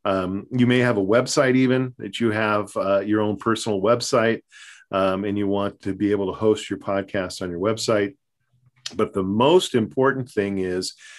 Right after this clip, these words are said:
you've got to convert your audio, um,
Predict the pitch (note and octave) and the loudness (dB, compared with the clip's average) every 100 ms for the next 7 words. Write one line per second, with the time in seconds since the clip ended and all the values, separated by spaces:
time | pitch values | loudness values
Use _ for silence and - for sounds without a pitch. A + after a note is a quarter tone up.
0 | - _ G#2+ G2 F#2 A#2 C3+ D3 - - | -20 _ 0 0 0 2 2 -2 -12 -2
1 | C3 G#2+ A2 A#2+ B2 A2 G#2+ G#2+ F#2+ A2 | 0 0 2 2 2 0 2 2 2 0
2 | G#2 F#2 D#2+ F#2 - _ F#2 F#2+ F2 | 2 0 -2 -6 -10 _ -4 -2 -4